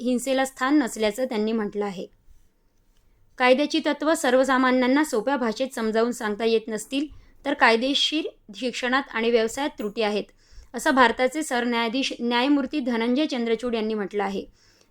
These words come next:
काल लखनौ इथल्या डॉक्टर राम मनोहर लोहिया नॅशनल लॉ युनिव्हर्सिटीच्या दीक्षांत समारंभात बोलताना चंद्रचूड यांनी प्रादेशिक भाषांमध्ये कायदा शिकवण्याच्या गरजेवर भर दिला. पुरी येथील भगवान जगन्नाथाचा खजिना म्हणजे रत्नभंडार आज उघडला जाणार आहे.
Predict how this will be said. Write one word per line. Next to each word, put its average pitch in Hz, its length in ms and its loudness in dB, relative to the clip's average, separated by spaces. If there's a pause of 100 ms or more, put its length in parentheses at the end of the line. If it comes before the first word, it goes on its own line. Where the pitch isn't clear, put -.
(100)
काल 285 160 6
लखनौ 294 420 2
इथल्या 269 300 0
डॉक्टर 254 380 -4
राम 269 260 0
मनोहर 254 340 -2
लोहिया 247 340 0
नॅशनल 240 420 -6
लॉ 240 220 -2
युनिव्हर्सिटीच्या 233 760 -6
दीक्षांत 294 500 -4
समारंभात 214 540 -2
बोलताना 208 560 -4 (560)
चंद्रचूड 311 440 0
यांनी 269 260 2
प्रादेशिक 254 540 -2
भाषांमध्ये 247 520 -2
कायदा 220 340 0
शिकवण्याच्या 220 540 -4
गरजेवर 214 400 -2
भर 214 240 -4
दिला. 202 260 -4 (1160)
पुरी 311 200 8
येथील 339 260 6
भगवान 285 380 6
जगन्नाथाचा 277 720 4
खजिना 254 320 6
म्हणजे 233 300 8
रत्नभंडार 226 640 2 (160)
आज 233 240 2
उघडला 214 320 2
जाणार 196 280 -2
आहे. 202 220 -2